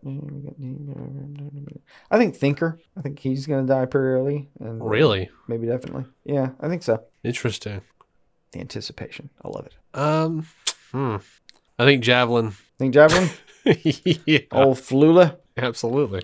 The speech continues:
Speaker 1: Gonna Borg the fuck out? <sighs> All right, all right. Um,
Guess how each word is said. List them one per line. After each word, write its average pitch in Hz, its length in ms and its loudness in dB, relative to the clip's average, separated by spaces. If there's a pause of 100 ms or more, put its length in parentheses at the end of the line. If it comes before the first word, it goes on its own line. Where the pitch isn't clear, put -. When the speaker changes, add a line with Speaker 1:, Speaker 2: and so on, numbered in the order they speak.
(140)
Speaker 1:
Gonna 123 160 -6
Borg 131 300 2
the 123 80 -2
fuck 147 240 0
out? 160 300 0
<sighs> - 1800 -12
All 123 60 -12
right, 117 340 -8
all 135 80 -8
right. 127 380 -2
Um, 143 520 4